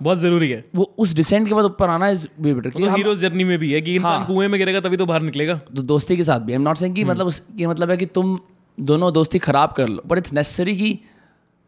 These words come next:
Speaker 2: अगर हम ये गेम खेल ही रहे हैं,
Speaker 1: हम्म, हम्म।
Speaker 2: मैं रिस्क लूंगा, मैं तेरे साथ कूदने को तैयार हूँ, मैं अपनी तेरे को बातें बताऊंगा, तू अपनी बातें बता, और हम जाएंगे उस हद तक,
Speaker 1: हम्म।
Speaker 2: ताकि जब हम बाहर निकले, हम बोले, "यार, अब हमें ये सब पता है,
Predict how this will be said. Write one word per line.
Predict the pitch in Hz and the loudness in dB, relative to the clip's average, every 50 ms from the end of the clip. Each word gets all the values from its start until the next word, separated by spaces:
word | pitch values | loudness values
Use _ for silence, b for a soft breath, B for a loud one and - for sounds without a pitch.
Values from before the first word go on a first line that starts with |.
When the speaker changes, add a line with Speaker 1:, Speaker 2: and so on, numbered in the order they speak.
| _ _ - | _ _ 0
Speaker 2:
अगर | 165 170 202 208 | 2 2 4 2
हम | 202 214 | 2 2
ये | 202 | 2
गेम | 180 196 202 | 2 2 0
खेल | - - - 156 160 175 | 0 0 0 2 2 4
ही | 165 | 2
रहे | 156 135 | 2 0
हैं, | 117 113 120 - | -2 -4 -8 -8
Speaker 1:
हम्म, | 143 139 131 | -6 -6 -6
हम्म। | 135 131 127 - - - | -6 -8 -8 -10 -8 -4
Speaker 2:
मैं | 135 151 175 190 | -2 0 2 2
रिस्क | 196 196 180 - 170 | 2 0 0 0 0
लूंगा, | 156 139 135 139 156 | 2 2 2 2 2
मैं | 170 165 165 160 | 2 2 0 0
तेरे | 165 160 165 | 0 0 0
साथ | 175 | 0
कूदने | - - 151 151 151 156 156 | -2 0 0 0 2 2 0
को | 151 156 | 0 0
तैयार | 147 135 131 131 123 123 131 | 0 0 0 0 0 0 0
हूँ, | 143 143 | 0 0
मैं | 139 | -2
अपनी | 127 - 156 | -2 -2 -4
तेरे | 139 143 139 | -4 -4 -2
को | 143 143 | -2 0
बातें | 131 127 127 139 123 | 0 0 0 0 0
बताऊंगा, | 131 135 160 156 | 0 -2 -2 0
तू | 151 135 | -2 0
अपनी | 127 147 | 2 2
बातें | 147 139 131 120 | 2 2 0 0
बता, | 120 117 147 190 190 b b b b b b b b b b b b _ - | 0 0 0 0 -2 b b b b b b b b b b b b _ -4
और | 151 160 185 175 | 0 0 2 2
हम | 180 196 185 | 2 2 2
जाएंगे | 147 131 156 156 165 180 175 160 | 2 2 2 2 2 2 2 2
उस | 156 135 135 | 2 2 0
हद | 123 117 - | -2 -2 0
तक, | 156 180 - | -2 -4 -4
Speaker 1:
हम्म। | - _ _ _ _ _ _ _ - 147 | -6 _ _ _ _ _ _ _ -8 -2
Speaker 2:
ताकि | 147 165 165 - 202 | 0 0 0 0 0
जब | 190 196 | 0 0
हम | 202 190 | 0 0
बाहर | 160 143 156 170 180 | 0 2 0 0 0
निकले, | 180 170 160 175 180 | 0 -2 -2 -2 -2
हम | 170 | 0
बोले, | 160 170 175 | 2 2 2
"यार, | 190 202 196 - - - _ - | 2 0 0 -2 -6 -14 _ -6
अब | - 175 214 196 | -2 0 2 2
हमें | 196 196 220 220 | 2 2 2 0
ये | 202 180 175 | 0 0 0
सब | - 190 170 - | 0 -2 -2 -4
पता | 135 107 143 | -4 -2 0
है, | 165 240 247 - | -2 -2 -2 -8